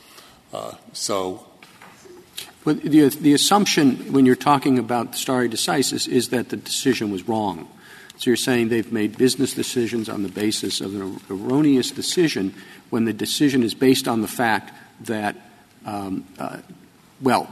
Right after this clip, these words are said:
Speaker 2: that,
Speaker 1: Yeah,
Speaker 2: that
Speaker 1: I
Speaker 2: use taxes are not being paid.
Speaker 1: Yeah, I think
Speaker 2: In other words, the benefit comes from them, not just from the fact that they don't have to collect, but from the fact that most people aren't paying use taxes.
Speaker 1: Yeah. I think Justice Kagan's decisions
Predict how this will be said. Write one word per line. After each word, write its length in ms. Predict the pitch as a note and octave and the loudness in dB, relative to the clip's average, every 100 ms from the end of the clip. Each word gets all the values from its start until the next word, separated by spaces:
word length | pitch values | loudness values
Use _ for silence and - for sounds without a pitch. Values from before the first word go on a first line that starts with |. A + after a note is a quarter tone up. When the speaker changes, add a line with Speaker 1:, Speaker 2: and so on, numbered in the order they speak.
| - | -6
Speaker 2:
that, 140 | C3 A#2+ | -4 -2
Speaker 1:
Yeah, 60 | |
Speaker 2:
that 200 | B2+ A#2+ | -2 -2
Speaker 1:
I 20 | |
Speaker 2:
use 280 | C3+ G#3 G#3+ | 6 6 6
taxes 520 | A3 B2 G2+ - G2+ | 4 4 4 2 -2
are 80 | G#2 | -2
not 320 | G2 A2 - | 0 -2 -2
being 280 | G2+ G#2 G2 | -4 -2 -2
paid. 440 | F#2 A#2 F#2 A#1 - - _ _ _ - | -6 -6 -4 -6 -14 -20 _ _ _ -2
Speaker 1:
Yeah, 80 | D3 | 0
I 120 | C#3 | 2
think 100 | G3+ | 2
Speaker 2:
In 60 | |
other 100 | D#3 | 6
words, 180 | D3+ C3+ | 6 6
the 80 | B2+ | 4
benefit 460 | C3 F#3+ - C3+ - | 4 4 4 0 0
comes 220 | C3 A#2 | 0 0
from 180 | B2 A#2+ | 0 0
them, 260 | A#2+ A2+ - - | 2 0 -4 -6
not 200 | - E3+ | -2 0
just 280 | - F#3+ F#3+ | 4 4 4
from 160 | - C3+ | 2 0
the 60 | |
fact 340 | G#2+ B2+ A2 - | 2 0 0 -2
that 80 | F#2 | -6
they 100 | G#2+ | -4
don't 160 | G#2+ | -4
have 160 | G#2 - | -4 -6
to 80 | G#2+ | -8
collect, 420 | B2+ D3+ C#3 - - - - | -2 -2 -2 -4 -20 -18 -4
but 140 | D#3+ | -4
from 160 | - D#3+ | 0 0
the 80 | C3 | 0
fact 300 | C#3+ C3+ - | 0 -2 -2
that 100 | - | -2
most 260 | B2 - | -2 0
people 260 | C3 A2 A#2+ | 0 0 -2
aren't 220 | B2 A#2+ | -4 -6
paying 300 | - D#3 A2 | -6 -2 -2
use 180 | G#2 F#2+ | -2 -6
taxes. 480 | - G2+ - - - _ _ _ _ _ | -6 -10 -10 -12 -14 _ _ _ _ _
Speaker 1:
Yeah. 80 | - _ _ - - - _ - | -20 _ _ -20 -20 -20 _ -14
I 20 | |
think 180 | - D3 | -2 0
Justice 320 | D3 - A2 | 2 0 -4
Kagan's 440 | - A2 G2+ F2+ - | 0 0 0 -6 -8
decisions 680 | - - G2 G2 E2+ - | -6 -4 -4 -6 -8 -10